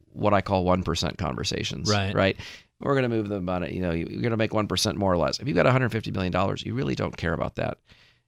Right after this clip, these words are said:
Speaker 1: You care about the forty percent of state tax. You care about the twelve percent state tax. You care about how your kids are gonna get the money and is it gonna screw them up?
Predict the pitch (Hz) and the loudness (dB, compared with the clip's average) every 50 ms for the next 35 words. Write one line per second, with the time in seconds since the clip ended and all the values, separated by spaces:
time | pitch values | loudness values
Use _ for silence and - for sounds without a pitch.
0 | _ _ - 107 127 147 143 - 139 123 117 104 95 90 87 85 78 - _ _ | _ _ -6 -4 -4 -2 0 0 2 2 4 4 4 4 4 4 2 -2 _ _
1 | - - 98 98 90 - - - 113 110 110 104 101 - - 90 - 98 90 80 | -8 -4 -4 -4 -4 -4 -4 2 4 6 6 6 6 4 4 2 2 2 2 4
2 | 80 - - 82 78 62 - 73 62 55 55 - - - - - 110 123 120 - | 2 2 2 2 0 0 -2 -4 -4 -4 -4 -6 -8 -8 -8 -6 -8 -6 -4 -2
3 | 110 101 101 95 95 98 98 - - - - - - - 98 92 98 92 - - | -2 0 0 0 0 -2 -4 -4 -8 -8 -8 -6 0 4 4 4 4 4 2 2
4 | 92 87 - - 90 80 - - - - - 82 73 - - - 85 62 55 - | 2 2 4 4 2 2 0 2 0 0 2 2 0 0 -2 -2 -2 -2 -2 -4
5 | - - - - - - - _ _ _ _ - 104 110 127 139 127 - 123 123 | -6 -6 -6 -6 -6 -10 -20 _ _ _ _ -8 -2 0 0 0 0 2 2 4
6 | 120 117 107 92 - 90 87 90 90 90 - _ _ _ _ _ _ _ _ - | 6 6 4 4 4 6 6 6 6 4 2 _ _ _ _ _ _ _ _ -8
7 | - 127 123 127 120 113 117 - - 117 110 120 104 101 - 95 90 90 87 - | -4 0 2 4 4 4 4 4 4 2 2 4 2 0 2 0 0 0 -2 -2
8 | - 85 87 101 107 101 92 82 80 85 85 85 85 - - 85 80 76 - - | -2 0 2 2 2 2 2 2 2 2 2 0 0 -2 -2 -2 0 0 0 0
9 | - 101 98 90 85 82 90 101 87 - - - | 0 0 0 2 2 2 4 4 4 2 0 -4